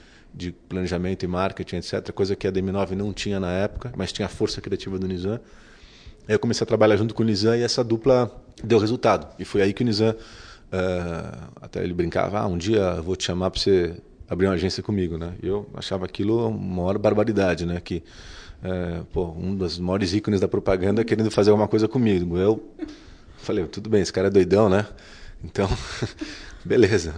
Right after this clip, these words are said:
vamos nessa." E aí ele saiu da, do ig e continuava me falando, "Não, fica aí que você vai ver, você vai ver, se um dia eu voltar eu vou te chamar." E realmente depois de dois anos eu continuei na D M nove, aí eu virei diretor de atendimento na D M nove, foi ótimo, assim, passei uma fase muito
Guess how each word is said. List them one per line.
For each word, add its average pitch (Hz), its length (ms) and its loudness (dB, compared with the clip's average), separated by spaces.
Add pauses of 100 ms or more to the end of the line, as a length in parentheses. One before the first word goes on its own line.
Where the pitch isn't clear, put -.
(100)
vamos 104 180 -2
nessa." 95 320 -2 (480)
E 98 140 0
aí 98 80 6
ele 110 80 2
saiu 120 320 8
da, 92 400 0
do 98 180 -2
ig 117 320 0
e 131 40 -8
continuava 110 400 0
me 127 80 -2
falando, 107 260 0
"Não, 101 100 -2
fica - 300 -2
aí 117 120 4
que 120 80 -8
você 135 100 -4
vai 127 120 0
ver, 117 320 -2
você 110 140 -6
vai 107 100 2
ver, 107 240 0
se - 100 -8
um 107 40 -2
dia 107 100 2
eu 113 60 2
voltar 110 240 0
eu 110 80 0
vou 117 80 -2
te - 80 -8
chamar." 101 340 0
E 92 320 -6
realmente 113 380 -2
depois 117 240 2
de 107 60 -2
dois 113 220 4
anos 113 180 2
eu 98 80 0
continuei 98 320 -4
na 92 40 -6
D 98 60 0
M 104 140 2
nove, 104 340 0 (640)
aí 92 160 0
eu 95 60 0
virei 98 180 2
diretor 95 300 2
de 104 40 6
atendimento 95 460 0
na 98 80 -2
D 92 80 -4
M 98 140 -2
nove, 101 360 -2
foi 95 220 -8
ótimo, 92 380 -4
assim, 98 220 -8
passei 92 300 -8
uma 90 140 -6
fase 90 360 -4
muito 92 600 -4